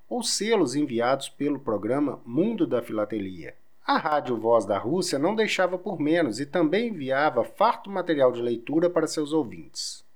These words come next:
A Rádio República do Irã presenteava os radioescutas com estudos sobre o islamismo e cartões fotográficos magníficos. Próximo às bandas de comunicação das emissoras internacionais em ondas curtas estavam faixas destinadas aos radioamadores.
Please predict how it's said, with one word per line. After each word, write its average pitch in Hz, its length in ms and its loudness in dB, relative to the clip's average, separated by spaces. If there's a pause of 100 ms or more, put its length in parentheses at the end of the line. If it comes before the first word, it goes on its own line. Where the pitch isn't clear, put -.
(180)
A 208 120 -6
Rádio 190 320 0
República 131 640 0
do 117 100 -4
Irã 113 340 0 (200)
presenteava 190 600 0
os 170 120 -4
radioescutas 143 800 0
com 202 160 -6
estudos 196 500 -8
sobre 123 280 -4
o 127 40 -4
islamismo 180 680 -2 (320)
e - 40 -20
cartões 175 580 0
fotográficos 131 800 0
magníficos. 123 880 -6 (360)
Próximo 226 480 4
às 170 200 2
bandas 143 460 0
de 117 100 -10
comunicação 120 640 0
das 113 180 -2
emissoras 113 640 -2
internacionais 110 840 0
em 107 40 -6
ondas 98 280 -6
curtas 143 480 -8
estavam 196 400 0
faixas 185 420 -4
destinadas 143 600 -4
aos 165 160 0
radioamadores. 170 920 -4